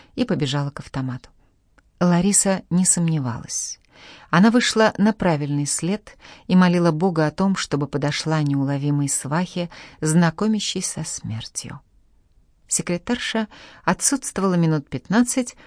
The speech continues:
и вернулась довольная. «Считайте, вам повезло», запыхавшись, выдохнула она, залезая в машину. «Правда, не знаю, как вы, это я так подумала. У Регины Михайловны на данный момент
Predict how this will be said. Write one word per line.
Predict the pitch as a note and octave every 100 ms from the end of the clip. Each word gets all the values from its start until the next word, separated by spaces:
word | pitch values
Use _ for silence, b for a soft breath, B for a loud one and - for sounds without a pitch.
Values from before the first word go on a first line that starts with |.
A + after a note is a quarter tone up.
| b -
и | A#3
вернулась | G#3 G3 B3 A3+
довольная. | D#3 C#3+ D3+ D#3 D#3 D#3+ _ _ _ _ _ _ _
«Считайте, | - G#3 G3 G#3+ - G3+
вам | G#3
повезло», | G#3 G3 F#3+ F#3+ A3+ _ _ _ _ _ _ -
запыхавшись, | D#3+ D#3+ D#3 - F3 - - - B B
выдохнула | C#3+ E3+ D3+ - D#3 D3
она, | D3 E3+ F3
залезая | D3+ C#3+ C#3+ C#3+
в | C#3
машину. | C#3 C#3 - C#3 C#3 - _ _ _ _ _ _
«Правда, | G#3+ G#3+ F3+ F#3
не | F#3 F#3
знаю, | G3 F#3+ F#3
как | G3 F#3+
вы, | G3 A3+ A3 B B B B
это | - -
я | F3+ A3+ -
так | D3 -
подумала. | D3+ D3+ D#3+ D3 C#3 C#3 b b b _ _ -
У | F#3
Регины | F#3 F#3 F#3+
Михайловны | F#3 - B3 A3+ F3 D#3 B -
на | F#3+
данный | F3 F#3 E3+ E3
момент | E3 F#3+ C4+